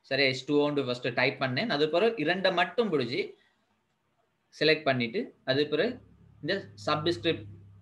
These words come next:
அந்த இதை வந்து on பண்ற நேரம் அந்த இரண்டு மட்டும் வந்து சிறுசாகுது. So H two ஓ ண்டு வந்து நாங்க எழுதுற நேரம் இப்படித்தான் நாங்க எழுதுவோம்.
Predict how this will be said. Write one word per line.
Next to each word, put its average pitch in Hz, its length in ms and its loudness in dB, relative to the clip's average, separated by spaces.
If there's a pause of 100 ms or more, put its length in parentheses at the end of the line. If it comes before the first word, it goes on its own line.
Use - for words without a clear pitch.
(220)
அந்த 135 200 -4
இதை 135 140 0
வந்து 143 180 0
on 135 160 0
பண்ற 131 200 -2
நேரம் 113 360 -6 (300)
அந்த 139 240 -2
இரண்டு 165 280 2
மட்டும் 147 340 -2
வந்து 135 240 -4
சிறுசாகுது. 123 380 -4
So 127 200 -4
H 135 200 -6
two 180 100 -2
ஓ 170 100 0
ண்டு 160 80 -2
வந்து 147 180 2
நாங்க 135 420 -2 (400)
எழுதுற 143 360 2
நேரம் 120 300 -2
இப்படித்தான் 131 340 -4
நாங்க 123 240 -2
எழுதுவோம். 110 300 -6